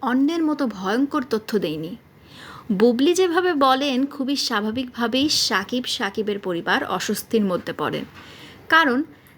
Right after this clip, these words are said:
তাদের পরিবার পরিজন আছেন, তাদের ছেলেমেয়েরা স্কুলে যায়।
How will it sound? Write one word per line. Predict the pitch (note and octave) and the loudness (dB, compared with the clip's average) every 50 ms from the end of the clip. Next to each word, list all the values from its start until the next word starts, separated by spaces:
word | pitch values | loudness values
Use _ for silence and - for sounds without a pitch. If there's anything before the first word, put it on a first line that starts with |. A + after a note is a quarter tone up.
| _ _ | _ _
তাদের | - - A3+ B3 - F4 F#4 F4+ | 4 4 4 4 4 2 0 0
পরিবার | F#4 - C#4 B3+ B3+ A3+ B3 A#3+ A3+ | 2 2 2 2 2 2 0 0 0
পরিজন | A3 G#3 F#3+ F3 E3+ F3 E3 - | -2 -2 -2 0 -2 -2 -4 -4
আছেন, | C#3+ C3+ - - - D#3 - - - - - _ - - - - - | -4 -6 -6 -6 -8 -10 -10 -14 -16 -20 -20 _ -20 -20 -20 -8 0
তাদের | - F#3+ F#3+ F#3+ G#3 A#3+ D4+ C#4+ - | 2 2 4 4 4 4 4 2 -2
ছেলেমেয়েরা | - - A#3+ C4+ C#4 E4+ F4 E4+ C#4 G#3+ F#3 F3 G#3+ D4 | -2 0 2 2 2 2 2 2 2 2 2 2 0 0
স্কুলে | C#4+ - - - - A#3+ A3 G3+ F#3 | -2 -4 -6 -2 0 2 2 2 0
যায়। | - - D3 C3+ C#3+ | -2 -4 -6 -8 -8